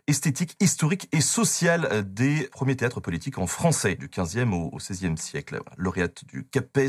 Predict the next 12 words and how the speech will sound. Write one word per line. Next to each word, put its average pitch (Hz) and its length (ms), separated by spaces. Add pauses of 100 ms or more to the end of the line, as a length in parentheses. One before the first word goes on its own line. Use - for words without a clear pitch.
(140)
co-organisatrice 143 1120
en 104 100
deux 101 140
mille 135 180
vingt 120 200 (340)
de 98 60
la 104 100
journée 156 260
d'études 135 380
Jeux 107 220
de 131 80
rôle, 175 320